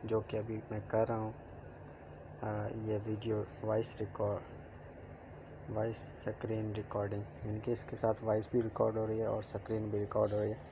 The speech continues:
जो कुछ भी मैं अपने मोबाइल में, अ, चला रहा हूँ वो रिकॉर्ड होता जा रहा है और इस फीचर के ज़रिए। और बाकी के फीचर तो आम ही हैं, हर मोबाइल में होते हैं।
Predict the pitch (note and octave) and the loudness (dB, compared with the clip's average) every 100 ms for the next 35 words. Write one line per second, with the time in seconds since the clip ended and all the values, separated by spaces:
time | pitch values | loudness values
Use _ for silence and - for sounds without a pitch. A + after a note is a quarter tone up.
0 | - - - - A#2 A#2+ A#2 - A2+ G#2+ | -14 -12 -10 0 2 4 0 0 0 2
1 | G2+ A2 G#2+ G#2 G#2+ G#2 G#2+ G#2 - - | 0 0 2 4 6 6 2 -2 -4 -12
2 | - - - - A2 G#2 G2+ G2 - - | -12 -12 -12 -4 0 2 2 0 -6 -14
3 | - - - - - - - - - - | -14 -14 -14 -14 -14 -14 -12 -12 -14 -14
4 | - - - A2+ A2+ A#2 A2 G#2+ - A#2 | -14 -6 2 8 8 8 2 -4 0 2
5 | A2 - - A2 G#2+ G#2+ - G#2 G#2 G2+ | 2 0 2 4 4 0 0 2 2 2
6 | G2+ G#2 - - - - - - G#2+ G#2 | 0 -2 -8 -14 -14 -14 -14 -8 -4 -2
7 | G2+ A#2+ A2+ - A2+ G#2 G#2+ - G#2+ G2+ | -2 -2 -4 0 0 2 -2 -2 -2 0
8 | G2+ G2+ G#2 - - - - - - - | 0 -2 -4 -10 -14 -14 -14 -14 -14 -14
9 | - - - - - - - - - - | -14 -14 -14 -14 -14 -14 -14 -14 -14 -14
10 | - - - A2+ G#2+ A#2+ D#3+ D#3+ D3+ D3+ | -14 -8 -2 -2 0 0 0 -2 -2 -2
11 | - D3 - C3+ A#2 A#2 A#2+ A#2+ A2+ A2 | 0 0 2 2 2 2 2 2 2 0
12 | A#2+ A2 A2 G#2 G#2 G2+ G#2+ G2+ - A2 | 0 2 2 2 4 2 0 -2 -2 -4
13 | G#2 | -2